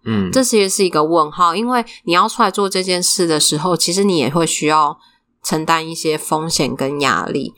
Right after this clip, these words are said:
Speaker 1: 对啊。
Speaker 2: 别人会指责你，这件事情是真的吗？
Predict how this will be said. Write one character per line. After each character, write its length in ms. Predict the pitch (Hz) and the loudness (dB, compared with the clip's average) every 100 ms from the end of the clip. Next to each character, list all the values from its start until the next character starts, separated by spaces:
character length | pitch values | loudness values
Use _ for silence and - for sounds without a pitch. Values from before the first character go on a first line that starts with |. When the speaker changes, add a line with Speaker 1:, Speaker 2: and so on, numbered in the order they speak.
| _ | _
Speaker 1:
对 100 | - | -2
啊。 240 | 92 82 85 | -2 -2 -2
Speaker 2:
别 120 | 196 | 2
人 160 | 208 214 | 2 2
会 140 | 226 | 0
指 240 | 208 - 147 | -2 -4 -6
责 260 | 151 143 | -2 0
你， 280 | 156 151 123 | 2 0 0
这 140 | - 240 | 0 2
件 180 | 233 226 | 2 0
事 160 | 233 | 0
情 180 | 202 160 | 0 -2
是 120 | 160 | -2
真 280 | 180 170 160 | -2 0 0
的 100 | 156 | 0
吗？ 400 | 151 147 135 139 | -2 0 0 0